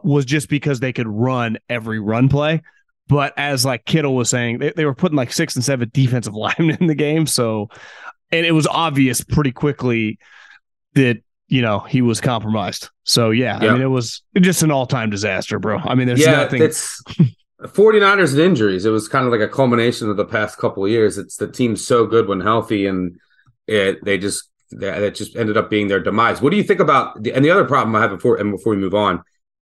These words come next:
Speaker 2: is why not on in an, you know, high stakes game, N F C Championship, Super Bowl? Why not carry three quarterbacks? Like, do you really need the, the last, if you, if you run your first, especially with the concussion rules, right? Like,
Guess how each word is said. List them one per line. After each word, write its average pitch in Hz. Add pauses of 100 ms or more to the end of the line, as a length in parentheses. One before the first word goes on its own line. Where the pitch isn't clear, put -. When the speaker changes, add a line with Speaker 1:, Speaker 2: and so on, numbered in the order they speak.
(160)
Speaker 2:
is 123
why 147
not 127 (640)
on 113
in 123
an, 131
you 117
know, 95
high 165
stakes -
game, 90
N 127
F 127
C 123
Championship, 120 (220)
Super 123
Bowl? 107 (300)
Why 180
not 233
carry 135
three 117
quarterbacks? 90
Like, 107
do 123
you 139
really 160
need 139
the, 117
the 110
last, 113 (160)
if 147
you, 240
if 160
you 247
run 190
your 226
first, 180
especially 240
with 226
the 151
concussion 117
rules, 73
right? 110
Like, 110